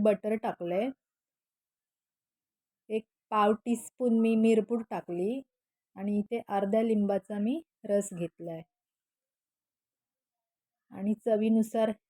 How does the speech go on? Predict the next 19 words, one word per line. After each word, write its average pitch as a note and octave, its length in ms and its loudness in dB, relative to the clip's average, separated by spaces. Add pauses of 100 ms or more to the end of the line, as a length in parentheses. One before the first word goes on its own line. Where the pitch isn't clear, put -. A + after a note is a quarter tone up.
(460)
मीठ. G#3+ 260 2 (3500)
आता G#3+ 200 0
मी A#3 200 6
एका A3+ 180 -2
अंड्याचा A3 500 2
इथे A#3 380 4 (160)
व्हाईट G#3+ 240 0 (120)
पार्ट G#3 280 -2
घेतला F#3+ 320 -2
आहे, F#3+ 420 -4 (600)
तर G3 80 -12
तो G#3+ 220 -6
असा A3 220 -6
मी A#3 360 0 (300)
चमच्याने A3 440 0
थोडासा A3 420 -4
फेसून A3 480 -2
घेणार F#3 300 0
आहे. F3+ 320 -2